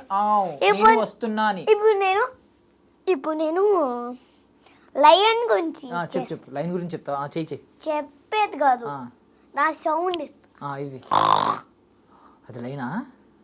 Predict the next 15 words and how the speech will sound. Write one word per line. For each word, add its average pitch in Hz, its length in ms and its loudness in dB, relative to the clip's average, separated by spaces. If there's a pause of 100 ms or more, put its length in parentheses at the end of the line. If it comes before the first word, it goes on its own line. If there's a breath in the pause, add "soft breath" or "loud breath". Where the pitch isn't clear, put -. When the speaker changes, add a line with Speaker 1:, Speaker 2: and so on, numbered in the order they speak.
Speaker 2:
ఉమ్, 403 260 -2
లైనే 392 380 -2
కదా. - 100 -4
Speaker 1:
ఇది 190 120 -2
మళ్ళీ 190 220 -2
ఒకసారి. 208 280 -4 (540)
Speaker 2:
ఇప్పుడు 339 240 -4
పిగ్గి 320 400 0
సౌండ్ 262 300 -2
ఇస్తా. 190 320 -10
Speaker 1:
ఆ, 147 120 -6
ఇవి. 156 200 -8 (1000)
రెండు 151 240 -4
ఒకలాగా 208 280 0
ఉన్నాయిగా. 226 380 -4